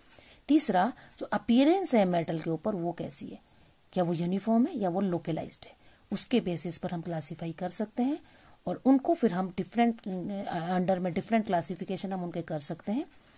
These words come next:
जो कि इस video में आपको दिया गया है। Next video होगी इस topic से related,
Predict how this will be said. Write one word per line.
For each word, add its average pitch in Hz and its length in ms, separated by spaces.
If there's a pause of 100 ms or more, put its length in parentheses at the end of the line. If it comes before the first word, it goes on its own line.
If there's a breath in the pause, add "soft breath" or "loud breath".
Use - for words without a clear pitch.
(440 soft breath)
जो 175 140
कि 202 180
इस - 160
video 170 300
में 175 120
आपको 160 320 (200)
दिया 160 260
गया - 160
है। - 180 (420 soft breath)
Next 208 380
video 196 460
होगी 180 340 (600 soft breath)
इस - 400
topic 220 320
से 220 140
related, 175 460